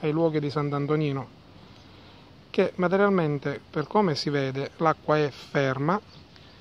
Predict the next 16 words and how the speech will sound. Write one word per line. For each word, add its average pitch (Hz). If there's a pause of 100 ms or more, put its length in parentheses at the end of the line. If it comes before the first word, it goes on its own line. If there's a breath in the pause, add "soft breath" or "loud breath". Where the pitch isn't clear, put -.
(240 loud breath)
perché 160
non 170
c'è 156
servizio 139 (320)
garantito 139
dall'enel 131 (580)
a 151
causa 139 (960 loud breath)
di 156
disagi 143 (120)
ad 147
una 143
turbina. 131 (1600 loud breath)
Quando 147
si 147
dice: 151